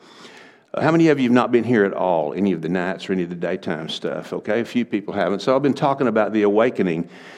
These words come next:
uh, and I'll quickly say that I've said this every service, so it'll be a little bit of, uh, repetition for about a minute. Uh, try to keep it about a, one minute, sixty seconds. You can time me. <clears throat> So,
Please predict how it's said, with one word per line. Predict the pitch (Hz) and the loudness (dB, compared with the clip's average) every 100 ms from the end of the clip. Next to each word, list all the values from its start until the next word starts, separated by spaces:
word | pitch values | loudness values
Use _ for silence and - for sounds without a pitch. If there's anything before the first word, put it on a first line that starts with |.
| - - _ | -20 -20 _
uh, | - 113 110 95 95 - | 0 4 2 0 -4 -2
and | 104 | 0
I'll | 104 | 0
quickly | - - 147 - 110 | -2 -2 -2 2 2
say | - 117 | 2 4
that | 107 | 2
I've | - | 2
said | 156 | 2
this | 131 113 | 4 2
every | 117 104 | 0 0
service, | - 101 95 90 | 0 0 0 0
so | 98 101 | 0 2
it'll | 104 110 | 0 2
be | 110 | 2
a | 101 | 2
little | 117 113 | 2 4
bit | 104 | 4
of, | 98 90 90 | 4 2 2
uh, | 85 80 - 87 - | 0 -2 -6 -16 -4
repetition | 113 107 90 131 123 107 | 0 0 -2 -2 0 -2
for | 92 | -2
about | 92 85 87 | -2 -2 -2
a | |
minute. | 90 90 120 - - - | 0 0 -2 -6 -16 -10
Uh, | 98 82 | -8 -6
try | - 87 | -4 -6
to | |
keep | - 113 87 | -4 -6 -4
it | |
about | 85 92 85 | -4 -2 -2
a, | 82 - | -4 -2
one | 98 98 | 0 2
minute, | 90 92 104 | 2 0 -4
sixty | - 107 - | -6 -8 -6
seconds. | 85 95 95 101 | -8 -6 -4 -6
You | 101 | -8
can | 82 | -6
time | 101 87 | -6 -4
me. | 87 92 | -4 -8
<clears throat> | - - - - - - - - - 143 139 | -12 -20 -20 -20 -20 -20 -10 -2 0 2 0
So, | - 135 120 - | 4 4 4 0